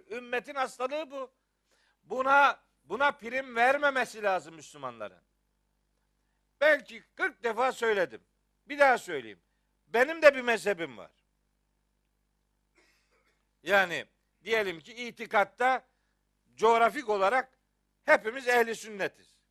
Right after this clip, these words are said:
Coğrafik bir tanım bu. Anadolu Müslümanlarının önemli bir bölümü ameli mezhep olarak Hanefidir. Bizimki de öyledir. Ama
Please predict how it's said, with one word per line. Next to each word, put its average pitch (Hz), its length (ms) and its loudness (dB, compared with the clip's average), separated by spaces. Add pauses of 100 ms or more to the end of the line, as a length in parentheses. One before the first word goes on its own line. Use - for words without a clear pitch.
(140)
Coğrafik 220 640 0
bir 160 200 -8 (220)
tanım 175 400 -2
bu. 87 140 -20 (1700)
Anadolu 262 460 0
Müslümanlarının 202 840 -4
önemli 254 480 -8
bir 220 120 -12
bölümü 214 520 -4 (480)
ameli 240 480 -2
mezhep 220 360 -4
olarak 220 360 -2
Hanefidir. 214 680 -6 (540)
Bizimki 240 440 -12
de 185 60 0
öyledir. 117 560 -8 (2250)
Ama 220 460 0